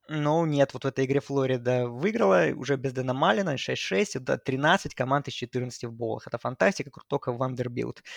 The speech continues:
<laughs> не будет в этом участвовать в постсезоне. И я думаю, вы прекрасно понимаете, кто из конференции сэк будет участвовать в туалетном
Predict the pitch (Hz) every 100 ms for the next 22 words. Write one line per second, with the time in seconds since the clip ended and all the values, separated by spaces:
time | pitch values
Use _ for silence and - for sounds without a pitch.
0 | - - - - _ _ _ _ _ 135
1 | 131 - - 160 165 117 147 123 120 127
2 | 143 135 - - - 143 135 127 131 -
3 | 135 - - 247 214 202 196 - - -
4 | 139 127 123 135 127 123 123 - 123 -
5 | 127 123 160 - _ _ _ _ _ _
6 | _ - - - 175 185 190 - - -
7 | 131 127 123 120 127 - 139 - 120 113
8 | 117 - - 127 - 123 - - - 127
9 | - 131